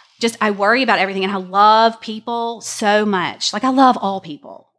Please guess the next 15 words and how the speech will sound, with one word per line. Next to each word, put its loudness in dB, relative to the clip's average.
but -6
people -4
make 0
me -2
so -6
mad -18
sometimes. -14
And 0
so 2
I 0
think 0
back 4
to -2
my 2
life, 0